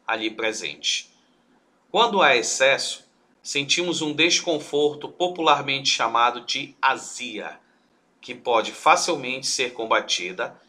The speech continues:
ingerindo-se bicarbonato de sódio, que vai agir como antiácido de acordo com a equação. Aí ele tá dando a equação aqui, né? Assinale a alternativa que apresenta, respectivamente, os produtos da decomposição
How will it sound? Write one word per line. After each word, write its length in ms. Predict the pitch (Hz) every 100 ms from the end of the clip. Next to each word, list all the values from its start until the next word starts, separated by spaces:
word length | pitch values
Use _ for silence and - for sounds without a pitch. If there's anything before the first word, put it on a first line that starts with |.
| _ _ -
ingerindo-se 800 | 127 139 151 147 175 175 - -
bicarbonato 880 | 160 180 180 156 147 131 131 139 -
de 100 | -
sódio, 540 | - 123 107 98 - -
que 100 | 104
vai 240 | 113 113
agir 280 | 107 107 110
como 300 | - 104 101
antiácido 760 | 101 - 117 110 139 - 156 151
de 100 | 156
acordo 460 | 147 117 120 120
com 80 | 127
a 20 |
equação. 580 | 131 143 143 - 90 - _ _ _ _ _ _ -
Aí 100 | 98
ele 120 | 98
tá 160 | 110 107
dando 200 | 104 110
a 40 |
equação 500 | 110 123 - 110 107
aqui, 260 | 127 - 87
né? 100 | - _ _ _ _ _ _ _ _ -
Assinale 460 | - - 196 220
a 40 | 220
alternativa 640 | 214 196 175 156 185 175
que 120 | -
apresenta, 640 | 151 131 123 113 131 131 120
respectivamente, 1000 | 123 120 - 165 165 147 139 123 135 -
os 100 | -
produtos 640 | - 156 147 151 180 175 135
da 140 | 135
decomposição 1200 | 123 160 202 196 175 170 151 - - 135 147 156